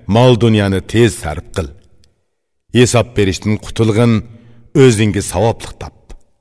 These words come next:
Xalq ichida yuksak, kishilarning yaxshisi xalq begi bak yaxshi aytgan edi. Ey xazina to'plig'ichi jahon baglari,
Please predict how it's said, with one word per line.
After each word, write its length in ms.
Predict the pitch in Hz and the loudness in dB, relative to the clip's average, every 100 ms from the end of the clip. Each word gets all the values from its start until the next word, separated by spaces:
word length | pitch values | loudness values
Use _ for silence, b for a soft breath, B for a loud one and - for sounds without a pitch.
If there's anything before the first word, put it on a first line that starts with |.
| _ _ _ _ _ _ | _ _ _ _ _ _
Xalq 460 | - 90 120 156 - | -8 -2 2 2 2
ichida 360 | - - 123 110 | -4 -2 0 2
yuksak, 540 | 101 107 - 120 110 - - - b b b | 2 0 0 2 2 -2 -20 -20 b b b
kishilarning 580 | - - 143 156 165 117 | -6 2 4 4 4 2
yaxshisi 560 | 80 107 - - - 113 80 b b - | 0 -2 -4 -8 -2 0 0 b b -12
xalq 440 | - 92 135 156 - | -4 2 2 2 -2
begi 340 | 104 117 113 | 2 4 4
bak 240 | 92 101 95 | 2 -2 -4
yaxshi 300 | 90 78 - | -6 -6 -4
aytgan 380 | 104 110 - 80 | -2 -4 -6 -8
edi. 220 | 71 69 71 _ _ _ _ _ _ _ _ 147 | -8 -14 -16 _ _ _ _ _ _ _ _ 0
Ey 320 | 143 139 123 104 | 4 4 4 0
xazina 580 | - - 123 110 131 131 | -4 0 2 4 2 2
to'plig'ichi 640 | - 120 85 107 104 - 110 | 2 0 2 0 0 0 -2
jahon 400 | 69 113 90 110 95 | 0 -2 0 -2 -2
baglari, 500 | 78 76 76 92 92 | -6 -8 -6 -4 -6